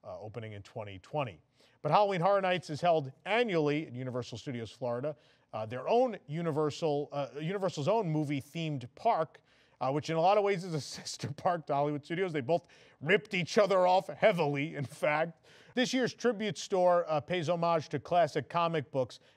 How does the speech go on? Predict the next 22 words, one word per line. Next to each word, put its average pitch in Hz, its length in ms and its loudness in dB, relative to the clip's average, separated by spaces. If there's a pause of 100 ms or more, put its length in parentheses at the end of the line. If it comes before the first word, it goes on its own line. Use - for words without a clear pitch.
(100)
and 135 80 -8
the 147 60 -2
tribute 180 340 -4
store's 170 260 -2
second 180 320 -2
story, 165 280 -2
False 196 480 -2
Idols 175 340 -2
Part - 320 -4
One, 156 380 -2
a 151 100 -4
Boris 160 380 -2
Schuster - 480 -6
mystery, 139 580 -4 (240)
is 135 140 -4
a 156 80 -2
detective 190 560 -4
film 214 260 -4
noir 156 480 0 (240)
with 156 240 -4
gangster 131 540 -6
elements. 170 680 -2